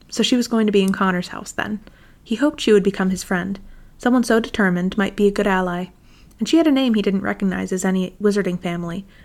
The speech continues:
which meant she was a Muggle-born, which meant she would have more reason than some others to be on Connor's side. He also paid attention when a name he recognized came up,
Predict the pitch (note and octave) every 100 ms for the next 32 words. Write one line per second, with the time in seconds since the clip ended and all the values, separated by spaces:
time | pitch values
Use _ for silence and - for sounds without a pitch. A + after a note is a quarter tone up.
0 | - - - B3+ A#3+ A#3 A#3 C#4 G#3 G3+
1 | - A3 - A3+ A3+ A3 - G3 F#3 F#3+
2 | G3+ A3 G#3 G3 F#3 F3 - F3 F3+ F3
3 | F3+ - F#3 E3+ F3 F3+ F3+ F#3 - -
4 | - G3 - - - - - - B3+ B3+
5 | E4+ C#4+ C#4 B3+ G#3 G3 G3 G3 G3 F#3+
6 | F#3+ G3+ A3+ C4 A3 F#3 - - G3 G3
7 | G3